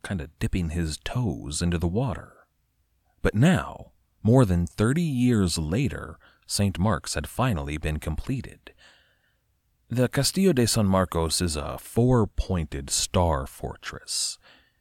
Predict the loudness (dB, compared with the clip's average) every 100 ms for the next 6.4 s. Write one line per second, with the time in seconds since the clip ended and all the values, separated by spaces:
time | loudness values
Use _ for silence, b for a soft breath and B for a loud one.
0 | b _ -10 -8 -2 0 0 0 0 0
1 | -2 -2 -4 -6 -6 -6 -6 -6 0 4
2 | 4 2 0 -4 0 0 0 -4 -4 -4
3 | -2 -2 -2 -4 -4 -2 -2 -4 -6 -6
4 | -8 -10 -12 -16 -20 -20 -14 -12 -2 2
5 | 4 2 -2 0 2 2 0 -2 -4 -4
6 | -10 -12 -18 -20